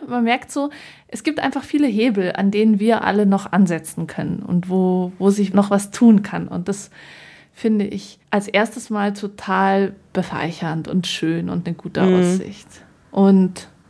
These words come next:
Speaker 1: ah, was ich noch mitnehme, ist ein bisschen unangenehm.
Speaker 2: <laughs>
Speaker 1: Es
Speaker 2: Jetzt
Speaker 1: war
Speaker 2: bin ich
Speaker 1: mir noch nicht
Speaker 2: gespannt.
Speaker 1: so bewusst, aber nach Anjas Definition, glaube ich, habe ich mich inzwischen schon radikalisiert.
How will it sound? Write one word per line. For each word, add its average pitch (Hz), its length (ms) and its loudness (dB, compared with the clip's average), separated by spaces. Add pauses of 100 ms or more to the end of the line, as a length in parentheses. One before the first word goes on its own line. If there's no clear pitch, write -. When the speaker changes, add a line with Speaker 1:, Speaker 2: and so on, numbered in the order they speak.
(140)
Speaker 1:
ah, 220 240 4
was 196 180 0
ich 208 80 -2
noch 202 220 0
mitnehme, 208 480 2 (240)
ist 202 180 -4
ein 196 80 4
bisschen 196 260 0
unangenehm. 233 680 0 (400)
Speaker 2:
<laughs> 175 240 -6 (280)
Speaker 1:
Es 196 120 -12
Speaker 2:
Jetzt - 60 -10
Speaker 1:
war 185 100 2
Speaker 2:
bin 226 80 2
ich 247 60 2
Speaker 1:
mir 254 100 2
noch 226 40 0
nicht 170 120 2
Speaker 2:
gespannt. 165 200 -2
Speaker 1:
so 196 60 -4
bewusst, 196 380 -2
aber 202 240 0 (160)
nach 196 360 0
Anjas 233 360 -2
Definition, 208 920 -2 (140)
glaube 214 240 0
ich, 233 120 -8
habe 220 120 -2
ich 233 120 -6
mich 208 380 -2
inzwischen 214 440 -2
schon 202 420 4 (100)
radikalisiert. 185 1300 -4